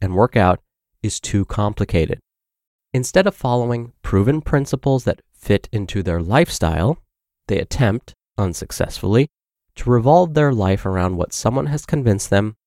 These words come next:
is the best way. This leads to diet hopping, starting a program that's too grueling to sustain, and shame from giving up, yet again, on another program.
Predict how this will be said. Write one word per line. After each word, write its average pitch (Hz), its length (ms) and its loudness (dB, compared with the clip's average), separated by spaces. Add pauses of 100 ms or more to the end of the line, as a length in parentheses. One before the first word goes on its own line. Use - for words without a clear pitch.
is 135 220 -2
the 131 220 0 (220)
best - 300 2
way. - 280 -8 (720)
This - 220 0
leads 131 260 2
to 87 120 -4
diet 107 400 0
hopping, 127 520 -2 (160)
starting 87 360 -2
a 82 40 -4
program 107 480 0
that's - 240 -8
too 107 180 0
grueling 123 600 4
to - 120 -6
sustain, 123 580 0 (500)
and 151 240 -4
shame 117 360 0
from 113 220 -4
giving 92 320 0
up, 113 180 2 (360)
yet - 140 -4
again, 123 440 2 (360)
on 90 120 -2
another 80 280 -2
program. 143 480 2